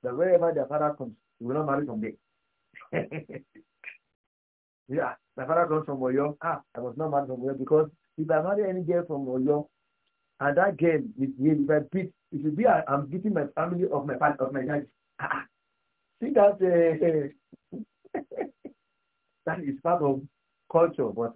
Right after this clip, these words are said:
that culture is nonsense. It's nonsense. So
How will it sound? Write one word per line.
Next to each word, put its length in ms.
that 180
culture 260
is 120
nonsense. 400
It's 100
nonsense. 440
So 60